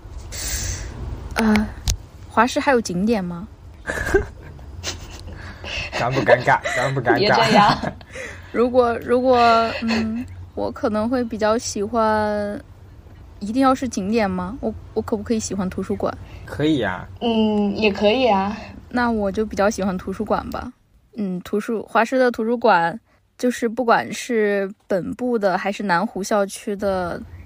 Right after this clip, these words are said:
Speaker 1: 都还挺漂亮的，但是也没什么特点。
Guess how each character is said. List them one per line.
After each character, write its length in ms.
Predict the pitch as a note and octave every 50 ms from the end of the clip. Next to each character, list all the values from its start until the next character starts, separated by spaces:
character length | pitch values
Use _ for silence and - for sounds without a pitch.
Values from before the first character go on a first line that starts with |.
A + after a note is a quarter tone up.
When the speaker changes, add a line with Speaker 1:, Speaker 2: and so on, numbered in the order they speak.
| - -
Speaker 1:
都 180 | B3 B3 C#4
还 200 | D#4 C4 G#3+ F#3+
挺 200 | G3 - A3 F3
漂 240 | F3 - A3 G3+ F#3
亮 240 | F3+ F3 E3+ - - -
的， 60 | - B3 C4 - - - - - - - - - - -
但 120 | D#4+ E4
是 100 | D#4+ D#4+
也 80 | A#3 F3
没 160 | D#3+ E3 C4+
什 100 | - C4
么 80 | F3+ -
特 200 | - - G#3 F3+
点。 220 | F3+ - - C4